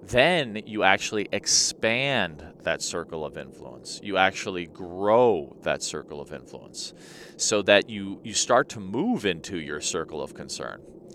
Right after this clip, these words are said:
But if you focus too much on your circle of concern at the cost or the expense of your circle of influence, the areas in which where you can be at cause in life,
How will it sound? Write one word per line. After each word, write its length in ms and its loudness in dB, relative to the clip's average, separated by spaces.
But 240 12
if 140 -4
you 100 -12
focus 500 -2
too 220 -8
much 240 -6
on 100 -4
your 100 -4
circle 400 -2
of 120 -2
concern 840 -4
at 220 0
the 100 0
cost 800 0
or 180 -2
the 160 -4
expense 840 -4
of 120 -6
your 120 -8
circle 360 -6
of 120 -6
influence, 560 -10
the 140 -10
areas 340 0
in 80 -12
which 200 -14
where 320 -6
you 200 -18
can 180 -14
be 240 -10
at 180 -2
cause 360 0
in 60 -14
life, 360 -10